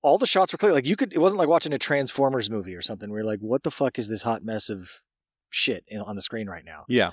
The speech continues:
Speaker 1: Like, you could fully tell what was going on. And, and, uh, yeah, I'm excited to go back and watch that again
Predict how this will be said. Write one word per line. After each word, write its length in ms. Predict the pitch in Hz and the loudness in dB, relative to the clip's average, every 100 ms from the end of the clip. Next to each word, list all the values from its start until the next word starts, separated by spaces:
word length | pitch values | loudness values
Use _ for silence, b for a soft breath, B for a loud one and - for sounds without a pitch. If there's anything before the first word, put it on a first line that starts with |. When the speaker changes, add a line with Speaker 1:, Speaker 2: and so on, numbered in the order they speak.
| B B | B B
Speaker 1:
Like, 160 | - 107 | -8 -2
you 100 | 165 | 2
could 280 | 185 151 - _ _ - | 2 -2 -10 _ _ -8
fully 340 | - 170 180 | 0 4 6
tell 560 | 151 156 151 147 147 127 - | 4 4 6 6 4 -2 -14
what 280 | 120 120 147 | -2 0 4
was 160 | 151 | 2
going 280 | 127 135 127 | 2 2 2
on. 180 | 127 123 | 0 0
And, 120 | 117 127 | -2 -4
and, 220 | 139 127 | 0 0
uh, 20 | |
yeah, 200 | 131 151 | 2 2
I'm 80 | 120 | 2
excited 320 | 170 147 165 131 | 0 0 0 0
to 40 | |
go 80 | 131 | 2
back 160 | 131 | 0
and 100 | 117 | -2
watch 320 | 104 120 120 - | -4 -2 0 -2
that 160 | 117 | -2
again 420 | 98 110 120 90 | -4 -4 -4 -6